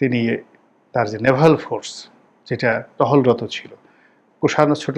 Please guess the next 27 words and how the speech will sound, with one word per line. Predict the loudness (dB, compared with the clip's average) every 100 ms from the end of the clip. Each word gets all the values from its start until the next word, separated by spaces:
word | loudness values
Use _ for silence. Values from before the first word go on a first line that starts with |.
| 4
নৌকা, | 4 2 2
ডিঙ্গি | 2 4
নৌকায় | 2 2 0
করে | 0 -2
সেই | -2 0
নেভাল | 2 2
ফোর্সের | 0 -6 -6 -6
কাছে | -4 -4
আসলেন, | -2 -2 0
এবং | -2 -2
সেই | -2 0
নৌবাহিনী | 2 0 0 2 0 -2 -20 _ -20 _ _ -2
তাকে | 0 2
বাংলাদেশে | 2 0 -2 -2 -2 -4 -10 -8
এই | -6 -2
বিক্রমপুরে | 2 2 2 -2 -8
নিয়ে | -10 -10
আসলো, | -4 0
এবং | 2 2
বাকি | 0 0
জীবন | 2 0 -2 _ _ _ _ _ _
তিনি | 0 2 4
এই | 2 2 0
বিক্রমপুরে | 0 0 2 2 2
রাজত্ব | 0 -4 -10 -8
করে | -8 -8
গেছেন। | -12 -16